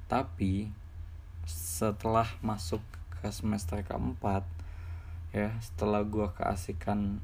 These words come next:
akhirnya punya banyak teman, gue banyak ikut organisasi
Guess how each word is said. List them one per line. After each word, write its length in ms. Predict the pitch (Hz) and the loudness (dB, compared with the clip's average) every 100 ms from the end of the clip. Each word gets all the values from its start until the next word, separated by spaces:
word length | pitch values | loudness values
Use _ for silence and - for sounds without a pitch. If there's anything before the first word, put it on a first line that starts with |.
| - | -4
akhirnya 300 | 95 101 104 | 0 2 2
punya 200 | 110 110 104 | 2 4 6
banyak 200 | 101 98 | 4 2
teman, 640 | 110 101 101 98 95 98 101 - - - - | 2 4 4 2 0 -2 -4 -8 -8 -8 -6
gue 160 | - 110 | 2 4
banyak 400 | 104 107 104 101 104 | 4 4 4 2 0
ikut 240 | 101 - | -2 -2
organisasi 880 | 98 98 98 95 107 104 - 104 | 0 2 2 2 0 0 2 2